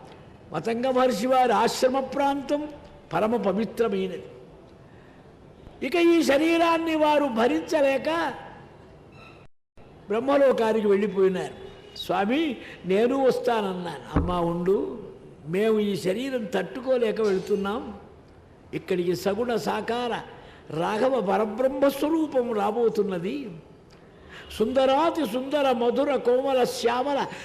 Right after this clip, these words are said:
మోహన రామస్వామిని దర్శించి నువ్వు కృతార్థురాలవై నీ శరీరాన్ని అప్పుడు వదులు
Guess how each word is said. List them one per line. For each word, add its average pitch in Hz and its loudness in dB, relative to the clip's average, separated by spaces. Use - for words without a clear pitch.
మోహన 262 2
రామస్వామిని 277 0
దర్శించి 262 0
నువ్వు 214 -4
కృతార్థురాలవై 214 -2
నీ 180 -2
శరీరాన్ని 196 0
అప్పుడు 175 0
వదులు 240 0